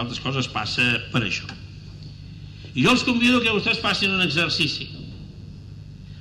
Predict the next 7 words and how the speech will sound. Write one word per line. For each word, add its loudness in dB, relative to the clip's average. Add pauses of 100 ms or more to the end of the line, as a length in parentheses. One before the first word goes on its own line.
(120)
Vostès 2
agafin, 2 (840)
ara 6
ja 6
ho 0
poden 0
fer, 0